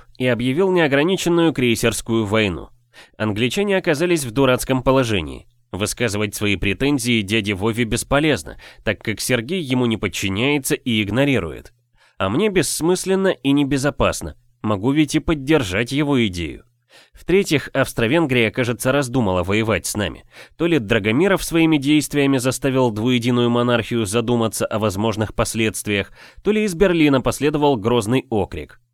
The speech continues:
«Вы это чего? Шенбрунский старикашка?» Еще одно прозвище императора Франца Иосифа.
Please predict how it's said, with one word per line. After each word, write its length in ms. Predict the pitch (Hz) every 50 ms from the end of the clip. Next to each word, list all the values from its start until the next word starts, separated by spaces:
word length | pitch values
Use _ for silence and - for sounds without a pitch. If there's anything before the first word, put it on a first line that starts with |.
| _ _ -
«Вы 220 | 98 95 110 131 131
это 260 | - 127 - 131 120
чего? 560 | - - - 135 143 131 113 95 71 - - _ _ _ _ _ _ _ _ _ _
Шенбрунский 920 | - - - 120 139 147 139 135 127 151 165 160 147 139 - - 139 135
старикашка?» 840 | 120 - - - 131 127 127 - - 214 208 - - - 85 - - _ _ _ _ _ _ _ _ _ _ _ _ _ _ _ _ -
Еще 440 | 95 101 110 110 - - - 113
одно 240 | 104 87 90 95 90
прозвище 560 | - 131 143 165 135 131 135 - - - 107
императора 520 | 101 95 - 107 113 135 139 - 139 120 113
Франца 500 | - 110 107 104 101 95 - - 107 110
Иосифа. 580 | 104 98 85 76 - - - - - 58 -